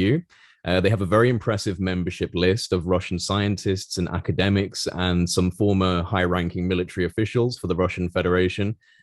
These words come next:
And, uh, they do also have an international membership represented in multiple countries. Um, and Timofey is the general director of the A E U. So we did speak, uh, quite a while ago, but, um,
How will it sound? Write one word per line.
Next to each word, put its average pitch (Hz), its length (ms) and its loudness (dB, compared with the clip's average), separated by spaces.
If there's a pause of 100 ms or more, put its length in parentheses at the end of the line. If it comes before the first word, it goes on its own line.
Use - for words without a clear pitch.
(140)
And, 101 320 2
uh, 98 220 6
they 98 120 2
do 107 240 2
also 104 300 -2
have 98 200 -2
an 95 80 -2
international 95 680 -2
membership 95 640 -2
represented 95 600 -2
in 87 80 -2
multiple 90 420 -2
countries. 95 680 0 (440)
Um, 95 440 4 (160)
and 104 160 2
Timofey 98 400 4
is 95 180 0
the 95 80 0
general 90 280 0
director 90 420 -2
of 87 260 -4
the 90 80 0
A 90 100 0
E 90 200 2
U. 110 260 2
So 98 140 -2
we 101 80 0
did 131 160 2
speak, - 480 -6
uh, 95 160 0
quite 123 220 0
a 120 40 0
while 92 240 0
ago, 87 320 -2
but, 92 320 -2
um, 90 460 -4